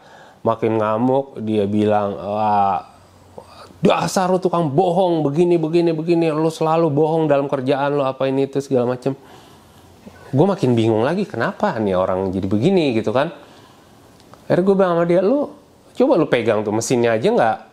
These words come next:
nggak, nggak anget atau panas." Karena gue bilang sama dia, "Eh, gue nggak matiin mobilnya karena gue pengen pindahin." Atau dia, "Lu tahu nggak, gue sengaja nyalain di mobil karena gue tahu baterainya low."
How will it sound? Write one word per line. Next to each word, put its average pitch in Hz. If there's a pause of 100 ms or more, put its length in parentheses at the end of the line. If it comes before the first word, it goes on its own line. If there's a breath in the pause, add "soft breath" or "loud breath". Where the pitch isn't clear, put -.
(160)
nggak, 107 (1700 loud breath)
nggak 110
anget 151 (140)
atau 113
panas." 139
Karena 143
gue 190
bilang 175
sama 175
dia, 170
"Eh, 147 (2000)
gue 139
nggak 202
matiin 170
mobilnya 131
karena 160
gue 160
pengen 127
pindahin." 127 (520 loud breath)
Atau 180
dia, 214
"Lu 254
tahu 262
nggak, 143 (380)
gue 151
sengaja 226
nyalain 156
di 165
mobil 151
karena 151
gue 196
tahu 190
baterainya 147
low." 123